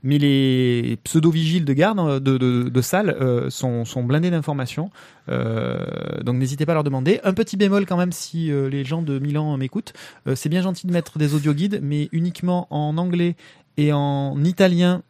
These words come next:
c'est pas terrible. Surtout quand l'anglais est parlé par un Italien, c'était juste incompréhensible. Euh, donc voilà, c'est, c'est, c'est le, le petit bémol de, de l'exposition qui est vraiment pas cher du tout et qui vaut vraiment, vraiment, vraiment le coup.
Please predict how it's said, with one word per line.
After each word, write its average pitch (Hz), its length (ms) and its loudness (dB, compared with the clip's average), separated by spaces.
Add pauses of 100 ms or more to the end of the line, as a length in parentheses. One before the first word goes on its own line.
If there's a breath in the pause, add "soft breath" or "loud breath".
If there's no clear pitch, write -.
(760)
c'est - 260 -2
pas 175 120 2
terrible. 127 360 -2
Surtout 175 280 -2
quand 175 140 2
l'anglais 165 380 2
est 170 60 2
parlé 160 220 2
par 156 160 -2
un 143 80 2
Italien, 139 440 -2 (220 soft breath)
c'était 139 300 0
juste 175 220 -2
incompréhensible. 131 680 -4 (460 loud breath)
Euh, 120 520 4
donc 131 140 2
voilà, 127 200 2
c'est, - 180 -10
c'est, - 180 -8
c'est 139 160 -4
le, 131 220 4
le 131 120 2
petit 151 280 -2
bémol 160 260 2
de, 147 200 2
de 135 100 -4
l'exposition 139 600 -4
qui 156 200 -2
est - 20 4
vraiment 165 320 0
pas 180 140 0
cher 170 180 -4
du 165 140 -4
tout 180 340 -4
et 139 60 -4
qui - 180 -10
vaut 143 180 -4
vraiment, 143 380 -4
vraiment, 135 380 -8
vraiment 123 240 -8
le 123 80 -8
coup. - 140 -20